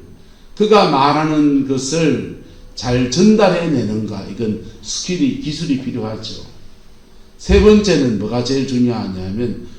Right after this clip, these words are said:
한번 따라합시다. 자기가 말한 대로 살고 있는가? 자기가 말하는 대로 살고 있는가? 이 세 번째 질문 앞에 정직하게 반응할 때 그 사람이 어른인 겁니다.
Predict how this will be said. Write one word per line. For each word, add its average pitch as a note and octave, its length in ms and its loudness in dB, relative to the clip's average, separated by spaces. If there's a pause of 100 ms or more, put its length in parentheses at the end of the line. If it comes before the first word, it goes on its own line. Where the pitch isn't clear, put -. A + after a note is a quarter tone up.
(160)
한번 G#2 180 -8
따라합시다. F#2+ 420 -10
자기가 B2 400 -2
말한 G2+ 460 -4
대로 F2+ 380 -8 (960)
살고 D#3 480 0
있는가? F#2 540 -2 (1400)
자기가 G#3 520 4
말하는 F3+ 560 4
대로 E3 180 2
살고 G#3+ 460 8
있는가? A#2+ 760 2 (680)
이 B2+ 80 -2
세 F3+ 300 2
번째 D#3+ 580 2
질문 B2 480 2
앞에 G#2 600 -6 (720)
정직하게 C#3+ 680 0
반응할 G#2 540 -6
때 A2 280 -8
그 A2+ 60 -10
사람이 A2 460 -4
어른인 A2 520 0
겁니다. D#2 420 -12